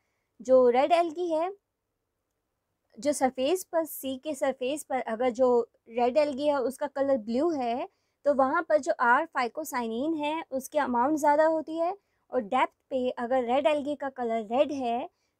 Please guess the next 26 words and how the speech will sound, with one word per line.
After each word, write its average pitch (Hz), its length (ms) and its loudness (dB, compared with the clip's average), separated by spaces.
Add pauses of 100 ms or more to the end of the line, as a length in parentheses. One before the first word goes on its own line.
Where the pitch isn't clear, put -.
(100)
तो 302 100 -2
वहाँ 294 280 2 (100)
पर 302 180 2 (100)
R 285 240 0 (120)
phycoerythrin 254 1000 -4
की 330 100 -6
जो 320 120 -6
अमाउंट 233 500 -6
है 277 160 -4
वो 330 260 -2
ज़्यादा 254 280 2
होती 202 300 -10
है। - 80 -18 (480)
ये 262 380 -2 (140)
इनके 294 220 -2
अंदर 339 220 0
जो 339 120 -6
फूड 320 360 -6
है 330 120 4
वो 320 140 -4
किस 294 320 -14
फॉर्म 320 180 -2
में 320 100 -2
स्टोर 302 300 0
होता 294 220 0
है, 330 140 -6